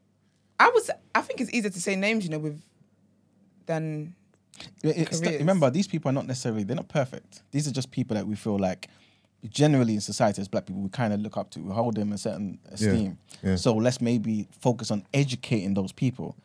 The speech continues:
Speaker 3: Mm.
Speaker 2: so that they can maybe use their skills in other ways so that we can benefit from it, if that makes
Speaker 1: I think
Speaker 2: sense.
Speaker 1: Stormzy is one of them.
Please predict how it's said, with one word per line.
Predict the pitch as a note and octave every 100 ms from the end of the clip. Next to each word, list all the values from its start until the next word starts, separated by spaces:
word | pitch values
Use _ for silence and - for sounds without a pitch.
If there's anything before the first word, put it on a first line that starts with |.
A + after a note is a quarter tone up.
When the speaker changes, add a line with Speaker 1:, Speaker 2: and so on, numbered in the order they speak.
| G2
Speaker 3:
Mm. | F#2
Speaker 2:
so | F2+
that | A#2+ F2
they | A2+
can | A#2+ A2
maybe | G#2+ G#2 G2 G2 E2+ -
use | G#2+ B2+ A#2+
their | A2+
skills | G#2+ - A#2+ G#2 G2 - _ _ _ _
in | A2
other | G#2+ A2+
ways | G#2+ A2+ G2 G2 - _ _ _
so | - A#2+
that |
we | G#2
can | A2 G#2
benefit | A2 A2+ G#2+ -
from | E2+
it, | - -
if |
that | F#2+
makes | F#2
Speaker 1:
I |
think | A3+ A3+
Speaker 2:
sense. | - F3
Speaker 1:
Stormzy |
is | D3+
one | D#3
of | C#3+
them. | C3+